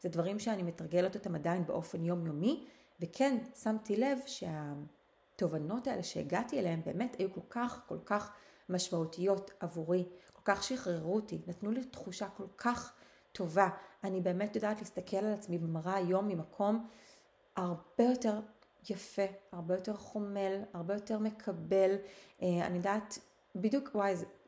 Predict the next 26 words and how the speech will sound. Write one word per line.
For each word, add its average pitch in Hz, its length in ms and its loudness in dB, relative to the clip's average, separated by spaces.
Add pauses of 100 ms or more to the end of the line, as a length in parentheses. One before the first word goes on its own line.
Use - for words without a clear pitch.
(280)
זה 190 60 -8
פשוט 294 220 -4
מדהים 220 200 4
לפעמים 208 200 -2
איך 185 100 -2
אני 220 140 0
כאילו 196 140 -2
מקליטה 175 360 0
דברים, 185 380 2
ותוך - 260 -6
כדי 196 160 2
אני 196 120 0
נזכרת 196 560 0
בכל 165 200 -4
מיני 226 160 2
אירועים 165 340 0
שקרו 208 500 2 (680)
ברמה 185 500 6
של 220 340 6 (400)
בשעה 180 460 4
האחרונה 180 500 2
שקשורים 180 400 -2
למה 165 160 0
שאני 165 200 -4
מדברת. 147 500 -2
זה 156 100 -2